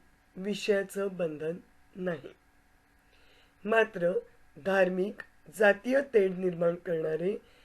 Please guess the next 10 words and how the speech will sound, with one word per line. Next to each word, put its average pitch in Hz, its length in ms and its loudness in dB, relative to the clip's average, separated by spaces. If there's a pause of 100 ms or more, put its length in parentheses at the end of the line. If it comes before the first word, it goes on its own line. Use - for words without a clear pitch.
(300)
राजकीय 196 540 4
विषय 175 500 -2 (460)
व 196 80 0
अश्लील 208 640 2 (440)
द्विअर्थी 226 680 2
अलक 170 280 2 (460)
स्पर्धेसाठी 202 1000 0 (360)
विचारात 190 500 2 (120)
घेतले 175 380 -6
जाणार 160 380 -6